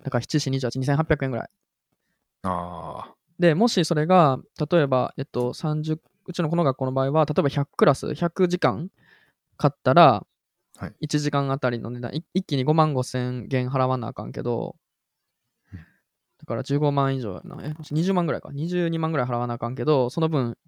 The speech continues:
Speaker 1: 一回分が安くなるみたいな仕組み。
Speaker 2: うん。
Speaker 1: まあ、安くなっても一時間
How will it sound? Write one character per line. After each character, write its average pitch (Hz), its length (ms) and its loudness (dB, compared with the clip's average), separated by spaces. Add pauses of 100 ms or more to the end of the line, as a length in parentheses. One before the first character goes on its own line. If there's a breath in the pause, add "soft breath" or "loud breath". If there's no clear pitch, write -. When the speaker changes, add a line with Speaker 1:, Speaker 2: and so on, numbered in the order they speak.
(720 soft breath)
Speaker 1:
一 143 180 -12
回 139 200 2
分 135 240 -4
が 143 200 4
安 123 200 -2
く - 100 -8
な 87 100 -4
る 78 80 -8
み - 80 -10
た - 140 -12
い - 20 -10
な - 100 -16 (460)
仕 - 140 -12
組 90 180 -8
み。 87 80 -14
Speaker 2:
う - 20 -14
ん。 90 520 -16 (3000 loud breath)
Speaker 1:
ま - 40 -2
あ、 - 20 2
安 143 120 -2
く 220 60 0
な 143 100 4
っ - 40 -8
て - 80 -2
も 131 80 0
一 131 160 -4
時 151 80 -2
間 117 240 -4